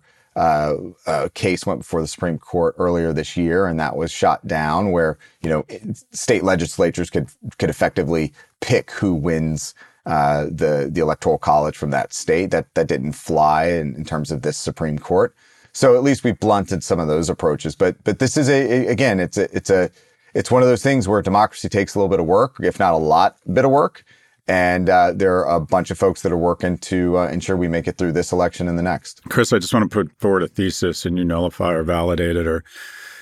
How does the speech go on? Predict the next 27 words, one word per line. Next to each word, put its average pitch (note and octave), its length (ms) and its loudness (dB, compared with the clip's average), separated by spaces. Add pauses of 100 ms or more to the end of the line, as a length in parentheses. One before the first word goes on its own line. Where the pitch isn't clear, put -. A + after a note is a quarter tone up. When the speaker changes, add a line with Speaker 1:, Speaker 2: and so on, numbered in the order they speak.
(160)
Speaker 2:
tell G2 160 0
us F#2+ 140 -2
what F2 80 0
your D#2 100 -4
gut E2+ 220 0
is E2+ 180 -2
on D#2 220 -2
it. D2+ 160 -4 (240)
Um, D#2 480 -4 (1200)
if F#2+ 160 -2
you G2+ 80 2
can't A#2 260 4
beat G#2 160 4
us F#2+ 140 2
militarily F#2 580 2
or E2+ 100 2
economically, G#2 1000 0
you F#2 120 -2
try F#2 240 -2
and E2+ 100 2
divide E2 340 0
us F2 180 -2
or E2+ 60 0
atomize D#2+ 520 0
us D#2 140 -6
internally. G2 680 -2 (1000)
And E2+ 600 0